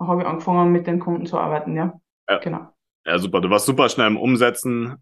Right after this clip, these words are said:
Speaker 2: Ähm, erstmal vorher noch Knetwerk ist ein legendärer Name, wie ich finde, für eine Massagetherapie oder für eine Sporttherapiepraxis. Also das ist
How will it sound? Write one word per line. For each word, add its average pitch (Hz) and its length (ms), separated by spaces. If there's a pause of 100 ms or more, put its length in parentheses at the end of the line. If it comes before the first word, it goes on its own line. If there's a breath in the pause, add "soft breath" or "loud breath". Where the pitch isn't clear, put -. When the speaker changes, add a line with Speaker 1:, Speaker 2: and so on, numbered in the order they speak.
Speaker 2:
Ähm, 95 680
erstmal 98 260
vorher 104 260
noch 101 180
Knetwerk 110 560
ist 95 120
ein 101 80
legendärer 104 500
Name, 101 320
wie 101 60
ich 95 80
finde, 107 320 (580 soft breath)
für 95 500 (300)
eine 92 460
Massagetherapie 95 880
oder 98 220
für - 120
eine 95 120
Sporttherapiepraxis. 101 1040
Also 92 140
das 92 180
ist - 280